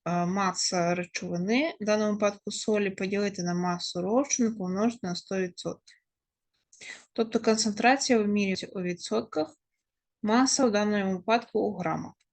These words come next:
<clears throat> До розчину, який містить двадцять грамів солі, пишемо двадцять грамів. Перший розчин.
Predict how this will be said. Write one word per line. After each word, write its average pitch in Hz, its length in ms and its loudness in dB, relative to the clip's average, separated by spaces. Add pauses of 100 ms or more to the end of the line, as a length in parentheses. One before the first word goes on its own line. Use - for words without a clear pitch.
(4000)
<clears throat> 269 360 10
До 254 120 8
розчину, 285 360 6
який 220 220 2
містить 247 440 2
двадцять 208 420 0
грамів 202 340 -2
солі, 185 320 -2
пишемо 214 420 -2
двадцять 190 420 -2
грамів. 190 360 -6 (1120)
Перший 233 320 2
розчин. 196 640 -4